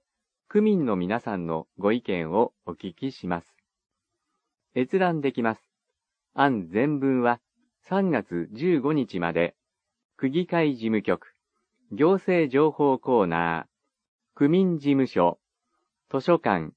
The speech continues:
区及び区議会ホームページで閲覧できます。ご意見を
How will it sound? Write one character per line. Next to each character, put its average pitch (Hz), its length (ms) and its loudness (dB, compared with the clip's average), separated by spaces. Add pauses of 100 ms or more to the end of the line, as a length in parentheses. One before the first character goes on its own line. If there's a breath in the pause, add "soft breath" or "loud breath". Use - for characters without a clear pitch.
(580)
区 185 300 0 (120)
及 123 240 6
び 87 260 -4 (300)
区 139 120 -2
議 147 180 -2
会 98 280 -2
ホ 160 280 0
ー - 20 0
ム 190 140 0
ペ 175 200 4
ー - 20 2
ジ 92 160 -8
で 113 220 2 (200)
閲 90 220 -6
覧 104 260 -2
で 90 120 -6
き 87 100 -12
ま 90 140 -4
す。 - 140 -20 (1300)
ご 135 160 4
意 202 120 0
見 95 300 0
を 113 220 2